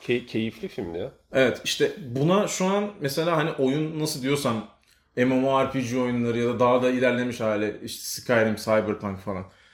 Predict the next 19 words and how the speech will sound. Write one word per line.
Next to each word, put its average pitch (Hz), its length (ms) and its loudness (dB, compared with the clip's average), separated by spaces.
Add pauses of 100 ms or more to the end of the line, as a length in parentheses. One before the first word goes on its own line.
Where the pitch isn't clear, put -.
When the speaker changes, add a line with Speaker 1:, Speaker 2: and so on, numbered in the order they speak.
(200)
Speaker 2:
Bunda 180 340 4
nasıl 247 260 2
bir 220 80 0
gerçeklik 214 560 2
yaşıyorsak 220 600 -2
bunun 214 420 2 (100)
augmented 196 540 2
rea-, 220 320 2 (120)
rea-, 160 680 0
reality 165 360 2
ile, 175 140 2 (180)
e, 139 340 4 (120)
şey 151 220 2
hali, 104 360 0 (460)
birleşmiş 143 520 0
ve 151 60 0
harmanlanmış 131 720 -2
hali. 98 220 -4 (680)
Ve 220 260 8